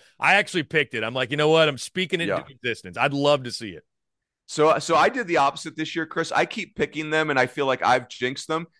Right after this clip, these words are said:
Speaker 2: So I actually, I have some really good friends that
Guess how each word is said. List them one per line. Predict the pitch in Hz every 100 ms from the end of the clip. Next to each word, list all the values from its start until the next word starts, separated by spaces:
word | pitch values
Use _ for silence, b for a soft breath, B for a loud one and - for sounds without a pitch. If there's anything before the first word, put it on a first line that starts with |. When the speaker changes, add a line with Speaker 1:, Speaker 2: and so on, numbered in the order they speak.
| -
Speaker 2:
So | - 151
I | 151
actually, | 175 - - 151 139 -
I | 151
have | 175
some | - 151
really | 165 175
good | 156 151
friends | - 143 143 -
that | 131